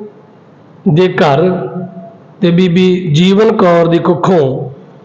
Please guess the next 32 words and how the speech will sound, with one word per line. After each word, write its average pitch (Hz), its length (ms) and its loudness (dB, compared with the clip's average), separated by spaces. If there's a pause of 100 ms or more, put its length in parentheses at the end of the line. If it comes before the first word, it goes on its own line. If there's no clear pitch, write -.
(720)
ਜਨਮ 175 360 2
ਲਿਆ 156 360 0
ਸਰਦਾਰ 156 520 0
ਜੱਸਾ 147 400 0
ਸਿੰਘ। 147 460 -2 (960)
ਉਹਨੇ 196 220 2
ਆਪਣੇ 175 340 2
ਪਿੰਡ 180 320 2
ਦੇ 190 140 2
ਨਾਮ 165 340 2
ਤੇ 170 280 0
ਆਪਣਾ 151 520 0 (800)
ਨਾਮ 151 400 2
ਰੱਖਿਆ 165 420 0
ਸੀ 160 160 0
ਆਹਲੂਵਾਲੀਆ। 160 760 2 (760)
ਅਸਲ 202 320 0
ਦੇ 190 120 2
ਵਿੱਚ 185 200 0
ਉਹਨਾਂ 190 220 4
ਨੂੰ, 165 360 0 (260)
ਜੇ 151 180 2
ਅਸੀਂ 170 200 0
ਗੋਤ 156 420 0
ਕਹੀਏ, 185 420 2
ਉਹਨਾਂ 175 180 2
ਦਾ 165 100 0
ਸਰਨੇਮ 165 640 0
ਕਹੀਏ, 175 240 2
ਤਾਂ 165 140 0
ਕਲਾਲ 135 500 0
ਸੀ। 117 220 -8